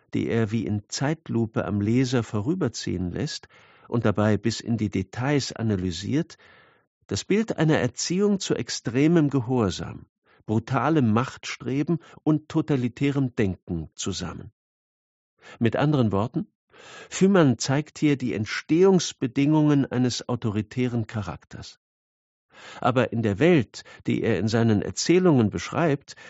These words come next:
gibt es eben keine strikte Trennungslinie mehr zwischen den Machthabern, die Gewalt ausüben, und den Opfern, die dieser Gewalt ausgeliefert sind.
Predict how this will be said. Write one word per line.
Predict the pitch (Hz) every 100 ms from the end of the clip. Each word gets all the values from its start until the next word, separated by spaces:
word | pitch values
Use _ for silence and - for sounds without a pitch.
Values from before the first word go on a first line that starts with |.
| - -
gibt | - 226 165
es | -
eben | - 123 107
keine | 117 104 95
strikte | - 113 107 -
Trennungslinie | - 120 143 131 - 107 107 107
mehr | 104 107 104
zwischen | - 107 - 101
den | 95
Machthabern, | 101 117 - - 123 117 127 127 - - -
die | 101
Gewalt | 101 104 113 123 -
ausüben, | 127 143 - 139 151 160 - -
und | - 131
den | 135 127
Opfern, | 165 - - 98 82 - -
die | 120 110
dieser | 117 107 110
Gewalt | 107 107 110 -
ausgeliefert | 165 180 135 101 90 - -
sind. | - 69 -